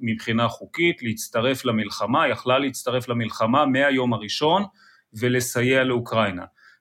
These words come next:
כך שמבחינה זאת, זה שלאוקר-, לרוסיה יש זכות וטו במועצת הביטחון, לגבי הצד הצבאי היא לא מעלה ולא מורידה, מכיוון ש-, אה, ארצות הברית וכל מדינה אחרת, עם החלטת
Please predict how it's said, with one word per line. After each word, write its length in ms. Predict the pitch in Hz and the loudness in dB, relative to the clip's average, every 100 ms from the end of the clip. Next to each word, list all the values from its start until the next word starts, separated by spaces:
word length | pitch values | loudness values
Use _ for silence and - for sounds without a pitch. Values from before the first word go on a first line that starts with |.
| _ - | _ 0
כך 220 | 120 117 | 0 0
שמבחינה 720 | - 120 120 117 127 139 160 | 0 2 2 0 2 4 4
זאת, 260 | 151 160 127 | 2 2 2
זה 100 | 127 | 0
שלאוקר-, 580 | 143 135 123 117 127 | 2 2 0 0 0
לרוסיה 520 | 131 120 123 147 - 117 | 2 2 2 0 0 2
יש 400 | 127 131 - 120 | 2 2 0 -2
זכות 420 | 104 98 143 117 | -4 -2 -2 0
וטו 320 | 123 131 127 104 | 0 0 0 -2
במועצת 520 | 107 104 120 123 - | 0 0 -2 -2 -4
הביטחון, 680 | 131 135 131 - 180 170 185 - - _ - | -2 -2 -2 2 4 2 -2 -10 -20 _ -8
לגבי 320 | 117 127 139 | -2 2 4
הצד 340 | 151 - 160 | 2 4 2
הצבאי 440 | 156 - 123 139 165 | 2 -4 0 2 4
היא 220 | 160 135 | 2 4
לא 140 | 135 | 4
מעלה 320 | 156 135 131 139 | 4 4 4 2
ולא 200 | 127 131 | 2 2
מורידה, 460 | 147 135 120 127 95 - | 2 2 2 2 2 0
מכיוון 440 | 110 113 110 117 | 0 -2 0 0
ש-, 140 | 110 117 | 0 0
אה, 760 | 107 104 - 110 107 104 104 104 - _ _ _ _ _ | 0 0 0 0 0 0 0 -2 -6 _ _ _ _ _
ארצות 320 | 92 - 151 147 | -10 -2 0 2
הברית 340 | 123 143 127 | 2 2 0
וכל 260 | 101 - 147 | -2 0 2
מדינה 420 | 156 139 135 127 | 2 4 4 4
אחרת, 440 | 120 127 123 123 120 | 2 0 2 2 2
עם 180 | 147 170 | 0 2
החלטת 380 | 147 143 - | 2 0 2